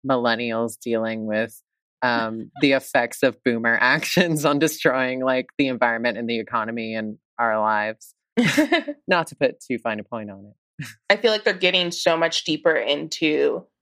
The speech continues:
Speaker 2: the history of the town in the second season and how it's affected this, like, serial killer that's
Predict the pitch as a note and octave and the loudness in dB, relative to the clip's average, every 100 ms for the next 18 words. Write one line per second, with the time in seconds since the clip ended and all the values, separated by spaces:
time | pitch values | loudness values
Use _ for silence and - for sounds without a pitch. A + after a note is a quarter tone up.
0 | _ _ - F3+ F#3 - F3+ D#3+ D#3 - | _ _ 0 2 2 0 -2 0 -2 0
1 | C#3+ C3 F#3 G#3+ A#3+ B3 A#3+ B3+ C4 C#4 | 0 0 -2 0 0 0 -4 -4 0 0
2 | B3+ F#3 F#3 D#3+ D#3+ D#3 D#3+ - D3+ - | 0 -2 0 2 2 0 -6 -4 -6 0
3 | E3+ D#3 D#3+ _ _ _ E3 - D#3 D3+ | 0 0 -4 _ _ _ -2 0 -2 -2
4 | - _ _ _ _ - - - E3 E3 | -10 _ _ _ _ -10 -6 -2 2 2
5 | F3 F3 F#3 F3+ F3+ F3 D3+ - - - | 2 0 0 2 0 0 -2 -4 -16 -20